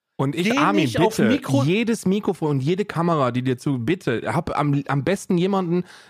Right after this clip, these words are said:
Speaker 1: der mit einem Instagram-Livestream und einem iPhone zwölf neben dir herläuft und einfach alles überträgt, was du von dir gibst. Alles.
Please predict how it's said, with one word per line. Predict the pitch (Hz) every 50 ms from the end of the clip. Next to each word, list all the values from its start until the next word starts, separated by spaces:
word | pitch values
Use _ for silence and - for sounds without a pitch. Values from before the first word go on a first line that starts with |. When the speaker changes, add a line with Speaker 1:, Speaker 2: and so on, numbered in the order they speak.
| - -
Speaker 1:
der | - 147 147
mit | 151 165 175 - -
einem | 156 151 147 - -
Instagram-Livestream | - 196 226 240 - - 185 160 143 147 147 147 147 151 196 202 - - - 175 165 160 151
und | 147 135
einem | 139 143 135 -
iPhone | - 156 185 196 - 180 160 147
zwölf | - - - 165 170 160 -
neben | 147 160 196 202 190 175
dir | 170 160
herläuft | 143 156 170 175 160 156
und | 147 135
einfach | 143 139 147 - - -
alles | - 185 185 170 151 - -
überträgt, | 120 113 107 104 - - 110 98 -
was | 107 107 -
du | - 101
von | - 113 101 98
dir | 98 95
gibst. | - 87 87 - - -
Alles. | - 185 165 107 - - - -